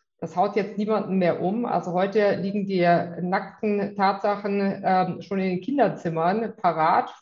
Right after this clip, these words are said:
bei dem, äh, Abswitchen mal vom Homeschooling in die ein oder andere Rubrik, weil es ist ja alles nur ein Klick weit entfernt.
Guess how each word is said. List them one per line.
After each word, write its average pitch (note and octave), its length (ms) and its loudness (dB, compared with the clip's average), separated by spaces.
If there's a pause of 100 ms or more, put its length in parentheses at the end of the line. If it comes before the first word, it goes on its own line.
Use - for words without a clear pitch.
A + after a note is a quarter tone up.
bei E3+ 160 2
dem, E3+ 340 -2
äh, - 60 -8
Abswitchen F3+ 1000 0
mal F#3+ 140 2
vom F3+ 160 -2
Homeschooling A#3+ 640 0
in F#3+ 200 -2
die F#3 160 0
ein F#3 240 2
oder F#3 160 2
andere F#3 460 -2
Rubrik, F3+ 560 -4 (480)
weil G3 140 2
es G3+ 60 -4
ist G#3+ 100 -6
ja A#3 100 6
alles A#3 180 2
nur G#3+ 120 0
ein G3+ 180 0
Klick - 280 -6
weit G3+ 540 2
entfernt. G#3+ 600 4